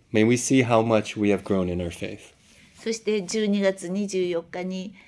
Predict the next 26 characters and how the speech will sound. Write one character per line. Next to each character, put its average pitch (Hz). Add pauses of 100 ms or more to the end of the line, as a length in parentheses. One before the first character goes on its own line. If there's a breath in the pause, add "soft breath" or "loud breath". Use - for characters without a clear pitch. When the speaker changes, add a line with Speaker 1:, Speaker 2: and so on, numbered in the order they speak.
(100)
Speaker 2:
ク 240
リ 202
ス 196
マ 196
ス 202
の 185
日 190
に、 175 (300 loud breath)
え 180
ー、 -
私 175
た 175
ち 180
が、 196 (220 loud breath)
あ 180
の、 165
今 220
年 196
を 180
振 208
り 220
返 269
っ 269
た 220
時 214
に、 240